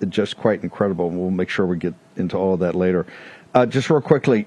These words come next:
you were deputy chief of staff over there at the National Security Council under President Trump.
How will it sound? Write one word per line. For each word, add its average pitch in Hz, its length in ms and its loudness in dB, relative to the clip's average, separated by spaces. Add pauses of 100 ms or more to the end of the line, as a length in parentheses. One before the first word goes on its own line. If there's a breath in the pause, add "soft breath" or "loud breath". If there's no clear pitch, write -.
you 131 220 4
were 135 100 6
deputy 139 380 4
chief 135 240 0
of 120 80 0
staff 123 260 2
over 117 180 4
there 107 120 2
at 107 80 0
the 107 80 0
National 110 340 0
Security 113 300 0
Council 110 560 -2
under 113 160 2
President 107 440 -2
Trump. 101 320 -2